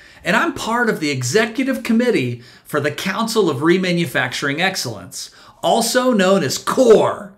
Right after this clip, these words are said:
The Council is an incredible platform for bringing together industry experts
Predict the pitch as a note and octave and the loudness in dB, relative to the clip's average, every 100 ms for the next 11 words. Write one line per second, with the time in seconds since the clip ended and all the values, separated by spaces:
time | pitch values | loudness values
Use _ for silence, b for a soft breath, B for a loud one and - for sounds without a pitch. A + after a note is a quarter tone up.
0 | b b b b b b D#3+ - B3+ E4 | b b b b b b -6 -2 0 0
1 | - A3 G3+ F3+ D#3 D3+ - - A3 A3 | 2 2 4 0 -2 -4 -4 -2 0 2
2 | F#3 - D3+ B2+ - B2 A#2 A2+ C3 B2 | 0 0 0 0 -2 -4 -4 -4 -4 2
3 | F#3 F#3+ G3 F#3 D#3 C#3+ C#3+ C#3 - G3+ | 2 4 2 2 0 2 4 2 0 0
4 | C4+ - A#3+ G3 C#3+ - - C3+ C3 - | 0 -2 0 0 0 -2 -4 -2 -2 -6